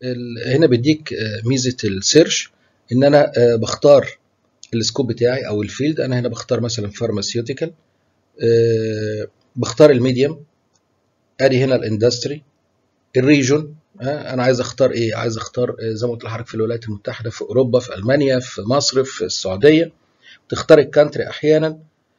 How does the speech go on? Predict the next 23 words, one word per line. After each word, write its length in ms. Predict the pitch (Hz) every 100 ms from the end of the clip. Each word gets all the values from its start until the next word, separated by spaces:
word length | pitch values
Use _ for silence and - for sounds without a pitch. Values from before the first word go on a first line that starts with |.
| _ _ _ -
<clears throat> 560 | - - - 117 -
بتختار 560 | 110 120 120 - - 165
الكوليكشن، 640 | 156 - 135 151 - 156
هل 160 | 143 131
انت 180 | 127 123
عايز 200 | 131 131
حاجه 300 | 147 139 -
انيميتد 460 | 120 127 131 147
ولا 160 | 120 110
عايز 120 | 127
شورت 300 | - 127 127
فيديو 380 | 107 135 143 143
ولا 180 | 123 113
عايز 200 | 117 117
بيلبورد 540 | 107 107 117 143 131
ولا 220 | 110 92 -
عايز، 420 | 117 120 110 - 107
آه، 580 | 113 110 98 90 64 - _
حاجه 420 | - 131 120 117
بوستر 520 | 110 131 147 - 139
و، 40 | 131
و، 140 | 107
و، 760 | 95 90 92 92 - - 117